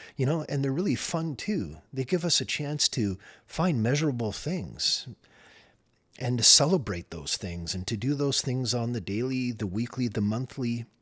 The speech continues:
the yearly, five years, ten, fifteen years. So I trust that you've heard some strategies that you'll be able to put into place in your own life in finding success,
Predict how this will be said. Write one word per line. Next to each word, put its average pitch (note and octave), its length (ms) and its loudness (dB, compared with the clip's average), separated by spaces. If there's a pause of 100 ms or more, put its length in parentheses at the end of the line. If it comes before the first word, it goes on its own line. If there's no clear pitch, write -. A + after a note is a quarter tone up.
(260)
the F#2+ 100 -6
yearly, A#2 560 -4 (680)
five A2+ 420 -6
years, A#2 460 -4 (420)
ten, B2 460 -6
fifteen A2+ 460 -4
years. B2 400 -2 (600)
So A#2 240 0
I A#2 80 -2
trust - 420 0
that F2+ 320 -4 (1000)
you've A#2 200 -4
heard C#3+ 200 0
some G2 260 2
strategies A#2 720 0
that F#2+ 140 -4
you'll G#2 160 -4
be G2+ 160 -2
able G2+ 160 -2
to F#2+ 80 -4
put - 260 0
into G2+ 220 -4
place A#2 400 -2
in G2 80 -2
your F2+ 160 -4
own D3+ 160 0
life E2 500 -8 (300)
in G2+ 140 -8
finding G#2+ 420 -2
success, - 680 -2